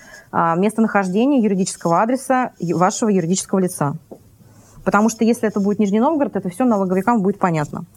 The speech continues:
Идём дальше. Значит, что хотелось бы, на что хотелось бы обратить внимание? На задачи.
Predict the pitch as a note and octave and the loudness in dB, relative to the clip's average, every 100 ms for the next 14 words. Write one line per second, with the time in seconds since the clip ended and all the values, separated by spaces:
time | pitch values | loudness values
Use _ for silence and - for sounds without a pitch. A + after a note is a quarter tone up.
0 | - - - - - - - - _ - | -18 -16 -16 -16 -18 -20 -20 -20 _ 0
1 | B3 D4+ D#4 C#4 G#3+ - G3+ G#3+ G3+ - | 4 6 6 6 6 4 4 2 2 2
2 | E4 F#4 E4+ B3+ B3 E4 C4+ B3+ C#4 D4 | 4 4 4 2 4 4 4 4 4 2
3 | C4 C#4 A#3 A3+ B3+ C4 A#3+ A3 F#3 F3 | 2 4 4 2 2 4 6 6 4 2
4 | F3+ - - - - - - - A3 A3+ | -2 -8 -20 -20 -20 -20 -14 0 2 4
5 | A3+ F#3+ - | 4 2 0